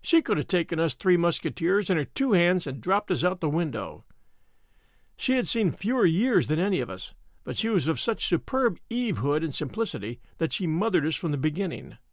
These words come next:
Cypher's store of eatables she poured out upon us with royal indifference to price and quantity, as from a cornucopia that knew no exhaustion. Her voice rang like a great silver bell.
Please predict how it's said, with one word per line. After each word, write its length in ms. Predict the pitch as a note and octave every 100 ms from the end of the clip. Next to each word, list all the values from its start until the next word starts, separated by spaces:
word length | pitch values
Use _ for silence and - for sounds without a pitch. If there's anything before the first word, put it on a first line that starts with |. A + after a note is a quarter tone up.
| _ _ _ _ _ _ _ _ - - -
Cypher's 500 | - - C4+ - D3
store 200 | - F#3
of 120 | D#3 -
eatables 460 | A3+ G3+ B2 C3
she 160 | - D#3+
poured 300 | - F#3 F#3+
out 120 | F3+
upon 300 | E3 - F3+
us 160 | D3+ -
with 120 | A2
royal 380 | A2+ D#3 A3+ A#3
indifference 400 | G3+ F3+ E3+ D3
to 80 | B2+
price 420 | - F#3 G#3+ -
and 80 | D#3+
quantity, 500 | - E3 C3+ E2+ -
as 140 | - -
from 160 | G#3
a 60 | D3
cornucopia 800 | - B3 B3 - G3+ F#3 C#3 A#2
that 120 | C3
knew 200 | E3 D#3+
no 220 | D3+ G#3
exhaustion. 680 | F#3+ G2 D#3+ E3 - - - - _ _ _ _ _ - - _ _ - - -
Her 160 | F3+
voice 320 | D#3 B3 B3
rang 420 | - B2+ G3+ G#3+ E3+
like 220 | D#3 -
a 60 |
great 340 | A#2+ B2+ C#4 F#3
silver 400 | - A#3 F#3 F3
bell. 500 | D3 D#3 G#2 E2